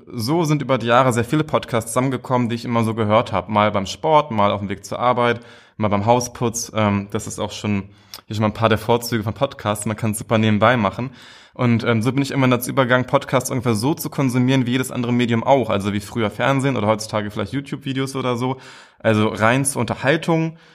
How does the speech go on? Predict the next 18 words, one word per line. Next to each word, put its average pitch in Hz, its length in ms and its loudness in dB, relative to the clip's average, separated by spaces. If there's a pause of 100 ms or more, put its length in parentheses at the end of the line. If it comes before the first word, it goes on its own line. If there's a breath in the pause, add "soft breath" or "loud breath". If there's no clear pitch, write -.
(160 soft breath)
Ähm, 110 540 2
das 113 160 -4
sind 113 160 0
dann 110 120 2
Podcasts 110 500 -2
wie 110 80 -6
zum 104 160 -4
Beispiel 101 540 -2
das 101 120 -8
Podcast 165 500 0
ufo, 147 540 0 (400 loud breath)
Gästeliste 117 520 -2
Geisterbahn 131 680 2
oder 107 100 0
Herrengedeck. 135 720 2
Das 113 220 -8
sind 113 200 -6
einfach 110 300 0